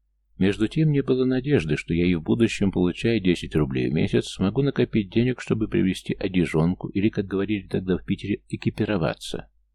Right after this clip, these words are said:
На своё жалование мне приходилось почти целиком питаться. Я не мог выступать так, как мои коллеги, которые тянули хлеб, булки и наживались от инвалидов, когда те посылали их в лавочку купить что-нибудь,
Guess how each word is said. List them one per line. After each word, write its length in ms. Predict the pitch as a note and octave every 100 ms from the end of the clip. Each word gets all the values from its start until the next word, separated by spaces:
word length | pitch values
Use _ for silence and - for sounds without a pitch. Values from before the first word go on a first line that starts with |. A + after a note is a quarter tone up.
| _ _ _ _ _ _ _ _ _ _ -
На 120 | E2
своё 280 | - F#2+ F#2
жалование 480 | G#2 A2+ A2+ A2
мне 160 | G2+ G2+
приходилось 500 | G2 - G2 G#2 -
почти 280 | F#2 - G2
целиком 460 | - F#2 - -
питаться. 640 | - G2+ G#2+ E2 - - - _ _ _ _
Я 140 | - G2
не 80 | C3+
мог 180 | D#3+ -
выступать 480 | G#2 A2 - G2+
так, 200 | - G#2
как 180 | - -
мои 180 | G#2 G#2
коллеги, 480 | - A2 G#2 D#2 -
которые 320 | - E2 E2
тянули 300 | E2 E2 D#2
хлеб, 320 | - F#2+ G2+
булки 420 | F2+ F#2 G2+ -
и 40 | F2+
наживались 500 | E2+ - F#2 F#2 -
от 200 | - G2
инвалидов, 560 | F#2+ G#2 F#2 C2 - - _ _ _ _ _
когда 260 | - E2 E2+
те 140 | -
посылали 420 | - - D#2+ D#2 D2
их 140 | -
в 20 |
лавочку 400 | D#2 F2+ F2+ -
купить 300 | - D#2+ E2
что-нибудь, 580 | - E2 E2+ D2+ D#2+